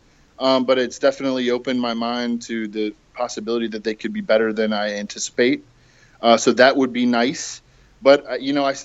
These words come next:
I still am a little wary of them using Rashad Penny and C J Prosise too. So, um,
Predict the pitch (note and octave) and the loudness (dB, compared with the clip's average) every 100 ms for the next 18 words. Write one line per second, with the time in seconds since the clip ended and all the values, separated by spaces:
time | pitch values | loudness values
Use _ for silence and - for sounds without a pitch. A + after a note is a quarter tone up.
0 | - B2+ - - D3+ D3 D3 C3+ C3 C3+ | -8 -8 -6 0 2 2 0 -2 -2 -2
1 | C#3+ B2+ B2+ C3+ C#3 C3+ C3 A#2+ A2+ B2 | 0 0 0 0 -2 -2 -2 -4 -2 -2
2 | B2 B2+ C3 C3+ B2+ - B2+ A#2+ C3 B2+ | -2 -4 -4 -6 -6 -4 -4 -4 -4 -4
3 | B2 A#2+ - B2 B2 - B2 B2 A#2 A2 | -4 -6 -8 -4 -4 -2 -2 -2 -4 -4
4 | - E3+ A2 - _ _ _ _ _ _ | -2 -2 -2 -6 _ _ _ _ _ _
5 | - - B2 A#2+ A#2+ A2+ - _ _ - | -8 4 6 8 6 4 -4 _ _ -8
6 | A#2+ A#2+ A#2+ A#2+ A#2 | -2 0 2 0 -2